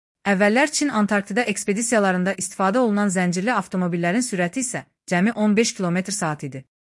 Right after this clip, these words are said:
Yeni avtomobil yanacaq sərfi və texniki xidmət baxımından da daha sərfəlidir. Maksimum yeddi yüz kilometr məsafə qət edə bilir. Texnoloji nailiyyətlər və insan faktoru. Tədqiqat qrupu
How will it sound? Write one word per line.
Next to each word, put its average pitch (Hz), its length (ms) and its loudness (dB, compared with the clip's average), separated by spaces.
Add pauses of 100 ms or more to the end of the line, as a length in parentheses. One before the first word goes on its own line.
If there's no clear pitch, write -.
(140)
Yeni 214 220 4
avtomobil 240 560 2
yanacaq 208 320 2
sərfi 202 400 0
və 190 160 0
texniki 196 400 -4
xidmət 233 320 0
baxımından 190 540 0
da 226 140 4
daha 190 200 0
sərfəlidir. 139 560 -4 (400)
Maksimum 208 400 2
yeddi 202 380 2
yüz 254 180 -2
kilometr 214 400 0
məsafə 180 460 0
qət 180 180 -2
edə 147 160 -6
bilir. 135 220 -10 (840)
Texnoloji 208 600 4
nailiyyətlər 196 720 2
və 185 80 2 (160)
insan 220 340 2
faktoru. 143 460 -4 (960)
Tədqiqat 214 480 2
qrupu 202 320 0